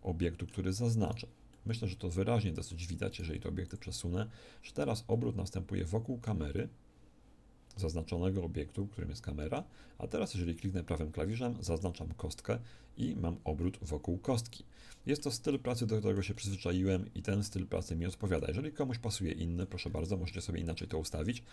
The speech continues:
ale zalecam ten, ponieważ spraktykowałem go i on rzeczywiście wydaje się przydatny.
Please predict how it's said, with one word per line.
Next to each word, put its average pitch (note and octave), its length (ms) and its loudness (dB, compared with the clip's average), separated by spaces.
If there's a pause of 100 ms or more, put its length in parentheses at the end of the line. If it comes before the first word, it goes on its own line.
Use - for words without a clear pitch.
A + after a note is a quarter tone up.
(240)
ale C3 200 2
zalecam B2+ 460 2
ten, G2+ 280 4
ponieważ E2+ 500 -2
spraktykowałem E2 840 0
go F#2 180 2 (320)
i A#2+ 100 2
on D#3+ 120 2
rzeczywiście B2 520 -2
wydaje D2+ 340 -2
się - 120 -4
przydatny. F#2+ 560 -2